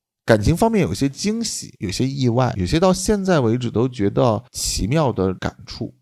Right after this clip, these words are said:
咱们有了女朋友，不像之前的莫名其妙、奇奇怪怪的那种，而是真的有了。对她的感觉不是无法抑制、心悸荡漾，反而细水长流、温暖柔和。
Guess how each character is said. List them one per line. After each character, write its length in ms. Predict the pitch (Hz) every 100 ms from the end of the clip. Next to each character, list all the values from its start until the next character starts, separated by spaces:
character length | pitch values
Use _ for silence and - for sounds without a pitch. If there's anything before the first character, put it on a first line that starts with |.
| _ _ -
咱 220 | 95 95
们 180 | 160 151
有 80 | 107
了 160 | -
女 140 | 90 -
朋 260 | - -
友， 140 | - - _ -
不 140 | 120
像 240 | 147 127
之 100 | 113
前 160 | 147 117
的 60 | 131
莫 140 | 131
名 160 | 101 123
其 180 | -
妙、 180 | 110 127
奇 120 | - 120
奇 100 | 139
怪 140 | 139
怪 160 | 160 175
的 80 |
那 160 | 95 85
种， 180 | 65 - _
而 140 | - 127
是 120 | 147
真 280 | 120 170 247
的 100 | 135
有 140 | 90
了。 260 | - - - _ _ _ -
对 140 | 180
她 140 | 170 190
的 80 |
感 200 | 165 -
觉 200 | - 107
不 160 | 110 113
是 160 | 135 131
无 360 | - - 117
法 240 | 180 123 -
抑 200 | 110 104
制、 280 | - 95
心 300 | 90 - 127
悸 180 | 127 117
荡 280 | 110 139 98
漾， 200 | 90 - - -
反 260 | 110 - 98
而 360 | 85 104 165 196
细 320 | - - 147
水 220 | - 76
长 280 | - 85 95
流、 380 | 98 90 95 -
温 200 | 120 131
暖 240 | 104 71
柔 240 | 76 69 127
和。 320 | - - -